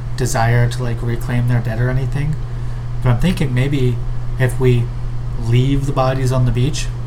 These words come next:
make appearances as if we are leaving,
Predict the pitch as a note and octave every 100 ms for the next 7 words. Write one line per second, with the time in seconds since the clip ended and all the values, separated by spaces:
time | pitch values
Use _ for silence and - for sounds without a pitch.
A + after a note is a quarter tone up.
0 | - - - - - - - - - B2+
1 | B2+ B2 B2 B2+ A#2+ B2+ B2+ B2 B2 -
2 | C3 A#2+ A#2 B2 - B2+ B2 A#2+ - -
3 | - - - - - - - C#3 B2+ A#2+
4 | B2 B2 D#3+